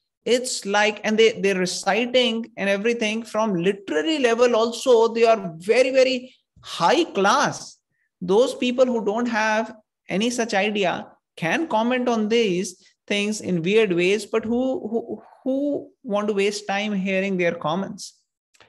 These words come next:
Um, so, so the problem is that because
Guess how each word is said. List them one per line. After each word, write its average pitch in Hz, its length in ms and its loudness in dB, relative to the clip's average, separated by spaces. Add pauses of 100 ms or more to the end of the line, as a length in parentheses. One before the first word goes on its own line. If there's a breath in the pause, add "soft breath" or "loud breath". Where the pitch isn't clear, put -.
(440 soft breath)
Um, 175 320 2
so, 240 420 4
so 208 200 -2
the 214 320 -4 (500)
problem 269 440 2
is 240 320 2
that 220 380 0 (720)
because 214 960 0